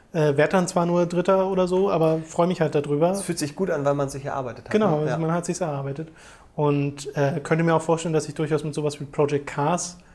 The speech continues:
Speaker 1: Spaß hätte, aber ich glaube, das würde mich einfach ein bisschen erschlagen am
Speaker 2: Mhm.
Speaker 1: Anfang. Gerade weil's auch so umfassend ist mit
Speaker 2: Ja.
Speaker 1: den ganzen verschiedenen Sachen, die du da machen kannst. Deswegen mag ich gerade, zumindest in meinem aktuellen Gemüt, den Fokus von Dirt Rally sehr. Und ich stehe halt total auf Rallye-Fahrten ohne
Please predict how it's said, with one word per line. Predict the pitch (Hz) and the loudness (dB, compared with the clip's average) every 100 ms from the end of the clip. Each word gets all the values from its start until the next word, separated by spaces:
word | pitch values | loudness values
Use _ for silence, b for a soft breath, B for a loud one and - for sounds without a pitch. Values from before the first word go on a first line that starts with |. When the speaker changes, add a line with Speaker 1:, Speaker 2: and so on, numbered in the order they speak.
| B | B
Speaker 1:
Spaß | - 156 160 | 0 0 0
hätte, | 170 165 | 0 0
aber | 143 | 0
ich | 143 | 2
glaube, | 143 | 2
das | 147 147 | 2 2
würde | 151 151 | -2 -2
mich | 147 175 | -4 -6
einfach | 151 147 | -6 -4
ein | |
bisschen | 143 139 170 | -4 -6 -8
erschlagen | 151 - 143 - 156 180 | -8 -8 -8 -8 -10 -10
am | 190 | -10
Speaker 2:
Mhm. | 185 | -8
Speaker 1:
Anfang. | 113 185 185 B B B B - | -8 -12 -14 B B B B -4
Gerade | 160 143 | 2 2
weil's | 143 | 2
auch | 156 | -2
so | - 190 | -4 -2
umfassend | 165 151 156 139 151 147 | -2 -2 -2 -2 -6 -8
ist | 143 - | -8 -6
mit | 147 139 - | -6 -6 -8
Speaker 2:
Ja. | 123 - - | -14 -14 -8
Speaker 1:
den | 160 147 143 | -4 -2 -2
ganzen | 135 151 | -4 -4
verschiedenen | 147 139 151 147 | -6 -4 -2 2
Sachen, | 160 160 | 0 2
die | 170 | 0
du | 160 | 0
da | |
machen | 156 156 | -2 -4
kannst. | 156 151 151 | -4 -6 -8
Deswegen | 147 165 165 | -10 -8 -4
mag | 151 147 | -4 -4
ich | 208 - | -8 -10
gerade, | - 151 147 156 156 156 B B | 0 4 6 4 2 -2 B B
zumindest | - 156 147 | -6 -4 -2
in | 151 | 0
meinem | 147 151 156 - - | 2 2 -2 -4 -6
aktuellen | 175 - 180 160 | -4 2 2 4
Gemüt, | 156 160 170 170 | 2 2 0 0
den | 156 147 | -2 -2
Fokus | 143 170 165 160 160 | -2 -2 0 -4 -4
von | - 165 | -6 -4
Dirt | 165 156 | 0 0
Rally | 156 151 151 | 0 -2 2
sehr. | 143 147 143 B B B | 2 2 -2 B B B
Und | 160 | -4
ich | 147 | -4
stehe | - 139 | 0 0
halt | 143 | 0
total | 143 156 160 | -4 -4 -4
auf | 175 - - - - | -6 -12 -20 -20 0
Rallye-Fahrten | 156 143 143 143 - 143 - 143 | 0 2 -2 -2 -4 -4 -4 -6
ohne | 196 151 151 147 143 | 0 2 4 4 2